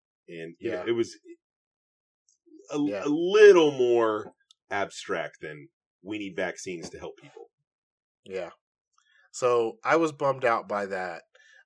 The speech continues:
Speaker 2: Uh, the other thing, too, is there was, uh, the scene, well, um, so, I don't like Sharon Carter being the power broker.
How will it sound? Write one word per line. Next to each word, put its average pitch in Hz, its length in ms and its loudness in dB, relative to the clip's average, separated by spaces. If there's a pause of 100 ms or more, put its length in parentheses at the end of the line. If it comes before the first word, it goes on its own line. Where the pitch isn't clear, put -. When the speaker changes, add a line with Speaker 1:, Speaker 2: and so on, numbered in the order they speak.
Speaker 2:
Uh, 107 280 -2
the 113 240 -12
other 160 260 2
thing, 139 300 -6
too, 104 520 -4
is 98 600 -6 (400)
there 120 220 0
was, 123 800 2
uh, 101 400 -2
the 95 140 -14
scene, 135 800 -10
well, 156 340 2 (1040)
um, 143 800 4 (1400)
so, 165 520 4 (540)
I 165 80 6
don't 196 160 4
like 165 260 0 (840)
Sharon 127 400 -6
Carter 107 320 -2
being 98 240 -8
the 95 80 -14
power 87 280 -10
broker. 73 400 -20